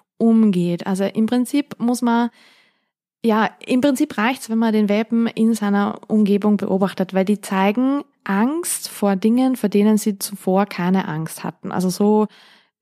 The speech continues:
kann man so eine Phase ganz gut erkennen. Zum Beispiel,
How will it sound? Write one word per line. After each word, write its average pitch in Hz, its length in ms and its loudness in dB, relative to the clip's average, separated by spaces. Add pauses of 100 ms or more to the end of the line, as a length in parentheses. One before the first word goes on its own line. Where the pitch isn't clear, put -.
(120)
kann 202 160 0
man 208 160 4
so 208 120 0
eine 202 140 2
Phase 190 400 0
ganz 190 260 -2
gut - 180 -4
erkennen. 196 580 0
Zum 202 180 -2
Beispiel, 220 760 0